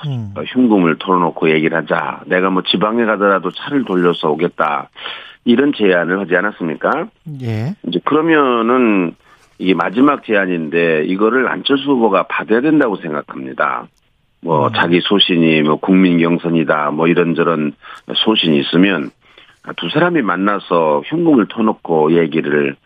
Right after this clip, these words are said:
Speaker 2: 해야 되는데
Speaker 1: 음.
Speaker 2: 이제 마지막에 이 안철수 후보가 거부했다 이렇게밖에 우리가 판단할 수 없는 거거든요. 이제
Speaker 1: 아.
Speaker 2: 그래서 우리는,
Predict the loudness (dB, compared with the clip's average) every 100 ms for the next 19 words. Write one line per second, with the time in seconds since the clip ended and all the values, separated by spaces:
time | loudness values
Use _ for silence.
0 | -20 -18 -6 0 0 -2 -8 -10 -4 -2
1 | -4 -4 -6 -4 -6 -8 -6 -2 0 0
2 | -2 2 2 2 0 0 2 0 -2 -6
3 | -6 -8 -6 -4 -2 0 0 -4 -10 _
4 | _ -20 -12 -4 -2 0 0 0 -2 -2
5 | 0 0 0 -2 -4 -4 -4 -2 -2 -2
6 | -2 -6 -4 -2 -2 -4 -6 -2 0 2
7 | 2 0 -2 -2 -2 -4 _ _ _ -20
8 | -6 -2 0 0 0 0 0 2 2 2
9 | 0